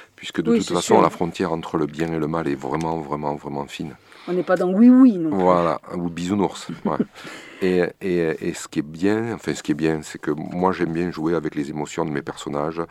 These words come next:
Speaker 1: et leur évolution, puisqu'on les prend, euh, au début de l'éveil de la bête, et ils vont évoluer. On parlait du chasseur du prime, de prime, qui est vraiment, lui, euh,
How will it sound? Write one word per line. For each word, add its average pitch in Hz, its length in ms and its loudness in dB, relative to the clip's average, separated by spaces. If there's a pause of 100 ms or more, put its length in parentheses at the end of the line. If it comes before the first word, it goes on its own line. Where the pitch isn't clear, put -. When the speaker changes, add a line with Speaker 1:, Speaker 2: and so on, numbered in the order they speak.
(280)
Speaker 1:
et - 80 -8
leur 76 220 0
évolution, 80 500 -2
puisqu'on - 340 -4
les 76 140 0
prend, - 280 -8 (140)
euh, 73 60 -4
au 76 200 -2
début 71 220 -8
de 71 80 -8
l'éveil 73 240 -2
de 69 80 -2
la 67 120 -2
bête, 85 300 -2 (440)
et 73 100 -4
ils 80 140 -2
vont 80 180 2
évoluer. 85 640 2
On 78 340 -4
parlait 78 220 0
du 82 80 -6
chasseur - 340 -6
du 73 100 -10
prime, 80 260 -8
de 80 80 -4
prime, 87 300 -4
qui - 160 -10
est 69 40 -4
vraiment, 80 400 -2
lui, 82 220 -4
euh, 65 100 -8